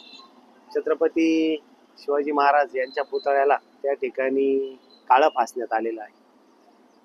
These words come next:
खरं जर बघितलं तर छत्रपती शिवाजी महाराज हे अखंड भारताचे त्या ठिकाणी आराध्य दैवत आहे.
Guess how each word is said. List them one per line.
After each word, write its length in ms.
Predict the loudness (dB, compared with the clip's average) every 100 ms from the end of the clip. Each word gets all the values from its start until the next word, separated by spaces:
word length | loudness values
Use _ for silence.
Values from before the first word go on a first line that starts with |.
| _ _ _ _ _ _ 0
खरं 160 | 2
जर 160 | 4 4
बघितलं 400 | 4 2 2 0
तर 140 | 2 0
छत्रपती 500 | -2 -2 -2 0 -2
शिवाजी 340 | 0 2 2
महाराज 420 | 4 6 6 2 -4 -20 -20 -20 -20 -20 -20 _ _ _ _ 0
हे 60 | 4
अखंड 460 | 4 4 2 4 4 2 _ _ _ -16 -4
भारताचे 420 | -4 0 -2 0
त्या 120 | -2
ठिकाणी 300 | -2 -2 -2
आराध्य 440 | 0 0 -2 -6 -6
दैवत 280 | -2 -2 -4
आहे. 120 | -8